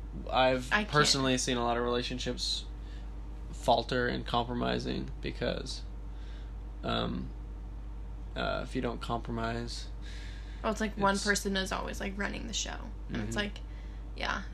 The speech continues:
Speaker 2: um, that
Speaker 1: Yeah,
Speaker 2: can't
Speaker 1: and that,
Speaker 2: be
Speaker 1: it,
Speaker 2: like that.
Speaker 1: it, it's just kinda, if, if, it's kind of one of those things where if one of these things isn't working, at least a little bit, kinda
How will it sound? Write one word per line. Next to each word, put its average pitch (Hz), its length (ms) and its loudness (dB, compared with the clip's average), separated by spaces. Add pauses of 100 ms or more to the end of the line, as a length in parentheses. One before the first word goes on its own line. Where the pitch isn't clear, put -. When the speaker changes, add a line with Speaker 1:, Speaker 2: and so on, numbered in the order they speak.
Speaker 2:
um, 214 320 -2 (120)
that - 200 -4 (140)
Speaker 1:
Yeah, 131 180 4
Speaker 2:
can't 120 40 2
Speaker 1:
and 113 160 -2
that, - 60 -8
Speaker 2:
be - 80 2
Speaker 1:
it, - 80 2
Speaker 2:
like - 200 0
that. - 120 -2
Speaker 1:
it, 139 360 2
it's 147 240 2
just 175 180 2
kinda, 170 380 6 (140)
if, 139 200 -2
if, 127 680 -2
it's 147 160 2
kind 175 180 8
of 147 300 0
one 139 120 4
of 139 60 2
those 131 160 4
things 131 200 0
where 127 140 4
if - 100 -4 (280)
one 127 260 6
of 147 120 4
these 147 220 4
things 147 220 4
isn't 135 240 2
working, 139 500 2 (400)
at 127 80 2
least 143 240 4
a 127 60 6
little 117 280 6
bit, 143 280 6 (460)
kinda 135 300 4